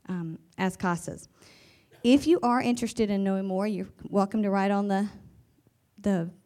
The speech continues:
cards that you have at the end of the service, and I'll be glad to contact you. You can also go online to alcovicasa dot org,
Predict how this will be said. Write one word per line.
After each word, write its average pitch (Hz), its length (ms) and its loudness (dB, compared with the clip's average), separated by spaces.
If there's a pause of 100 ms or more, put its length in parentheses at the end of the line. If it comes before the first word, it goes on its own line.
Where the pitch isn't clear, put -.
(320)
cards 214 380 -2
that 208 120 -4
you 208 120 -8
have 202 340 -4
at 202 120 -4
the 190 120 -4
end 196 100 -4
of 185 60 -4
the 190 80 -6
service, 196 480 -2
and 185 80 -2
I'll 185 140 -2
be 190 80 0
glad 190 260 -2
to 190 60 -2
contact 190 560 -2
you. 208 100 2
You 202 160 -4
can 190 160 -4
also 196 320 0
go 202 240 4
online 202 360 2
to 220 60 0
alcovicasa 196 920 0
dot 180 240 -2
org, 202 420 2